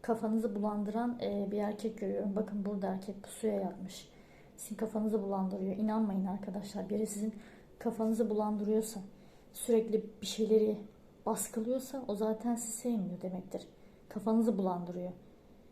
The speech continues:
Farklı yöne saptırmaya çalışıyor. Sizi iyiye giderken kötüye saptırmaya çalışıyor. Öyle düşünün yani. Burada çok güzel bir kına gecesi görüyorum.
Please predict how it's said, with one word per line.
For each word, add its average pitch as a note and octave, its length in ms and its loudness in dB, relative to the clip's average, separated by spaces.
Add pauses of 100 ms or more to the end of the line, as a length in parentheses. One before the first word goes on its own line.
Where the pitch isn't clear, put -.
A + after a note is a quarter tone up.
(400)
Farklı A3+ 300 4
yöne A#3+ 240 8
saptırmaya A3 600 0
çalışıyor. G3 500 0
Sizi G#3 220 -6
iyiye G#3+ 180 4
giderken B3 500 0
kötüye A3+ 340 4
saptırmaya G3 560 -2
çalışıyor. G3 480 -2
Öyle G#3 180 2
düşünün F#3 340 -4
yani. F3+ 260 -6 (4000)
Burada B3 220 8
çok C4 240 -2
güzel A#3 320 4
bir A#3+ 80 -2
kına A#3+ 200 6
gecesi A3 400 4
görüyorum. F#3 400 0